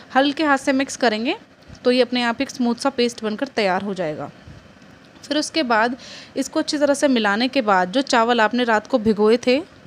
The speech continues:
या फिर दो चार घंटे पहले भिगो ले, फिर उसके पानी को इस शैम्पू में स्ट्रेन करना है छन्नी की सहायता से।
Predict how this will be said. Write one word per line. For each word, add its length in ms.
या 100
फिर 160
दो 180
चार 200
घंटे 240
पहले 240
भिगो 280
ले, 180
फिर 240
उसके 380
पानी 400
को 300
इस 320
शैम्पू 500
में 240
स्ट्रेन 400
करना 260
है 100
छन्नी 280
की 120
सहायता 340
से। 200